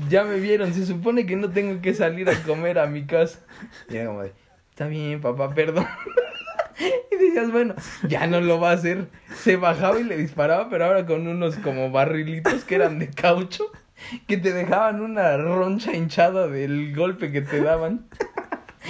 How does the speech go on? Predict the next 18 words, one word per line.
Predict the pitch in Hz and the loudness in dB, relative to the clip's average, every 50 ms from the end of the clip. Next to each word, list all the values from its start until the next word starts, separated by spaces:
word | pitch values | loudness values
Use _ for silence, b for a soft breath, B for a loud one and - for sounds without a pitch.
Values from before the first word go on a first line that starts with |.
| 381 B B B B B - | -10 B B B B B -2
Y | 370 | 4
decía, | 349 381 370 240 339 302 240 B B B B B | 6 6 6 6 2 -6 -8 B B B B B
"Antes | - 147 139 156 139 | -10 -8 -8 -8 -8
de | 104 95 - | -8 -8 -10
que | 107 104 | -6 -4
se | 120 117 | -2 -2
vaya". | 120 123 131 120 85 - - - - | 0 -2 -2 -4 -6 -10 -16 -14 -4
<laughs> | - - - - - - - - - - - - - - - - - - 719 679 - - 659 571 - - - 427 - 403 392 | -4 -4 -2 0 0 0 0 0 -8 -12 -14 -12 -8 0 0 0 2 2 -2 -4 -2 -2 -4 -4 -4 -6 -8 -4 0 0 2
Y | 339 | 4
le | 294 240 220 | 4 2 2
volvió | 208 196 185 185 185 196 233 262 | 4 2 0 2 4 4 4 4
a | 254 247 | 4 2
dar | 254 254 | 0 -2
en | 254 233 190 | -2 -2 0
la | 165 | -2
espalda. | 165 165 - 170 185 208 208 175 B B B B B | -2 -2 0 0 0 0 0 -4 B B B B B
O | - 180 175 | 2 2 2
sea, | 143 - | 2 2